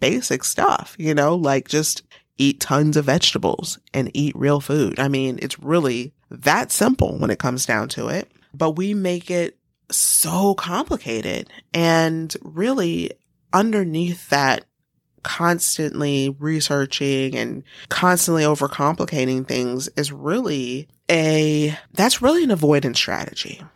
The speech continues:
It's really a way to keep ourselves from facing the discomfort that comes with actually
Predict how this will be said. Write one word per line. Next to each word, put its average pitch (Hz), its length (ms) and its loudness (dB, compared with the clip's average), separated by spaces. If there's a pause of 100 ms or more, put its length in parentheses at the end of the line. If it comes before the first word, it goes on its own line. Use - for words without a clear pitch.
(120)
It's 175 180 2
really 156 880 0 (100)
a 156 120 4
way 143 800 0 (220)
to 160 120 0
keep 185 260 -2
ourselves 139 720 0 (120)
from 135 840 0 (280)
facing 147 800 -2 (280)
the 151 100 2
discomfort - 840 -2
that - 180 2
comes 165 380 -2
with 139 220 0
actually 135 840 -2